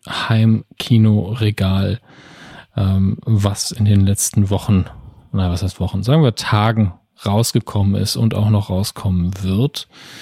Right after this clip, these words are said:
Äh, da schauen wir natürlich bei Amazon. Und, äh, wie ihr merkt, ich, ich zieh's so ein bisschen in die Länge. <laughs>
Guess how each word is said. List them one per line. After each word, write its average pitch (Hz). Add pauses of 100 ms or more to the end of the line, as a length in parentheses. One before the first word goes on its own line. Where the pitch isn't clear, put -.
(720)
Äh, 110
da 113
schauen 123
wir 120
natürlich 120
bei 117
Amazon. 113 (720)
Und, 101
äh, 104 (180)
wie 123
ihr 135
merkt, 135
ich, - (1400)
ich -
zieh's -
so 127
ein 113
bisschen 110
in 107
die 104
Länge. 90
<laughs> -